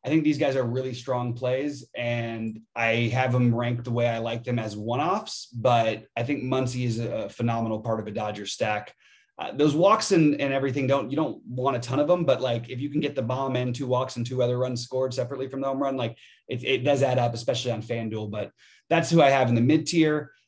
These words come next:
I will be live at six Eastern. This is gonna be a quick five and five. But guys, I hope, uh, hope we can get this, uh,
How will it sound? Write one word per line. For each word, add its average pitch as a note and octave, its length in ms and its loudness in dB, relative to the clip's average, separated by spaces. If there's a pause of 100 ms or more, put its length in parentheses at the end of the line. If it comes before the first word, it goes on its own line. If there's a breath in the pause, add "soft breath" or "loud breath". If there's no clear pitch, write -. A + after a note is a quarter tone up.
I - 60 -4
will C#3+ 180 2
be C3+ 140 0
live C3+ 380 -2
at - 120 -10
six C3+ 240 -8
Eastern. C3+ 380 0
This A#2+ 100 0
is A#2 60 -6
gonna B2 160 0
be A#2 100 0
a A2+ 80 -6
quick - 300 -6
five C3 260 2
and B2 100 0
five. C3 400 0 (380 soft breath)
But A#2+ 380 0
guys, D3 320 2
I B2 80 -2
hope, C3+ 340 0
uh, C#3 360 2
hope D#3 180 -4
we E3+ 80 -10
can D#3+ 120 -2
get D#3 140 -6
this, D3 160 -6
uh, C#3 400 -4